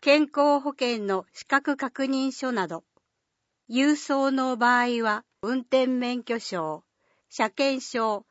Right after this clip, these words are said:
障害者手帳などは、写しをお送りください。二十六、デマンドタクシーを運行しています。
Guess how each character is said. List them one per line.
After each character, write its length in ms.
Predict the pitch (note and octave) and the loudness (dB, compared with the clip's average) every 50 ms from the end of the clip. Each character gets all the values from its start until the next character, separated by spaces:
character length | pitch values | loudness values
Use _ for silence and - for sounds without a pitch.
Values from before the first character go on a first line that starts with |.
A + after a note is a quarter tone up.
| _ _ _ _ _ _ | _ _ _ _ _ _
障 340 | - - D4 C4+ C#4 C#4 C4 | -6 0 2 4 4 4 4
害 220 | C#4 C#4 C#4+ C#4 C4+ | 4 2 2 2 0
者 180 | - C4+ C#4 | 0 0 0
手 160 | C#4 D4 C#4+ | 0 0 -2
帳 300 | C#4 - B3 A3+ A3 G#3+ | -2 0 0 0 0 0
な 160 | G#3+ G#3 G#3 F#3 | 0 -2 0 0
ど 140 | G3 F#3+ | 0 0
は、 200 | F3+ F3 E3+ - _ _ _ _ _ _ _ | 2 0 0 -2 _ _ _ _ _ _ _
写 300 | G#3+ G#3 - - D4 D4+ | -6 -6 -2 0 0 0
し 200 | - - D4 C#4+ | 0 0 0 2
を 160 | C4+ A#3+ G#3+ | 2 4 4
お 80 | G#3+ A3+ | 2 2
送 200 | A#3 - - A3+ | 0 0 -4 -6
り 140 | A3 A3 - | -6 -6 -6
く 100 | - A3 | -4 -4
だ 160 | A3 G#3 F#3+ | -4 -4 -4
さ 200 | - - G3 F3+ | -4 -6 -6 -6
い。 100 | D3+ - _ _ _ _ _ _ _ _ _ _ _ _ _ _ _ _ _ _ _ _ _ _ _ _ _ _ _ _ _ _ _ _ _ _ _ _ _ _ _ _ _ _ _ _ _ _ _ _ _ _ _ _ _ _ _ _ _ _ _ _ _ _ | -6 -10 _ _ _ _ _ _ _ _ _ _ _ _ _ _ _ _ _ _ _ _ _ _ _ _ _ _ _ _ _ _ _ _ _ _ _ _ _ _ _ _ _ _ _ _ _ _ _ _ _ _ _ _ _ _ _ _ _ _ _ _ _ _
二 260 | - B3+ D4+ D#4+ D4+ B3+ | 2 4 4 4 4 4
十 300 | B3 B3 A#3 A3 G3+ F#3+ | 2 0 0 0 0 0
六、 440 | G3+ F#3 F#3 - G3+ F#3+ F#3 - _ _ _ _ _ _ _ _ _ _ _ _ _ _ _ _ _ | -2 -2 -2 -4 -4 -4 -4 -6 _ _ _ _ _ _ _ _ _ _ _ _ _ _ _ _ _
デ 160 | - A3 A#3 | 0 0 4
マ 200 | B3+ C4+ C#4+ D4+ | 6 8 8 8
ン 80 | D4+ D4 | 8 6
ド 160 | C#4+ C#4+ C#4+ | 4 2 2
タ 160 | - C#4 C#4+ | 0 -2 -2
ク 100 | C#4+ - | -2 -6
シ 280 | - - - A#3+ A#3 A3 | -12 -8 -4 -2 -2 0
ー 100 | G3+ G3 | 0 0
を 160 | F#3+ F#3 F#3 - | 0 0 0 0
運 260 | G#3+ A#3+ C4 B3+ A#3+ | 0 0 0 0 -2
行 240 | - A#3+ A#3 A3+ A#3+ | -2 0 0 0 -2
し 120 | - - | -4 -6
て 160 | - G#3 G#3+ | -4 -2 -2
い 80 | G3 F#3+ | 0 0
ま 160 | F#3 F3+ F#3 | -2 -4 -4
す。 280 | - - - - _ | -8 -14 -20 -20 _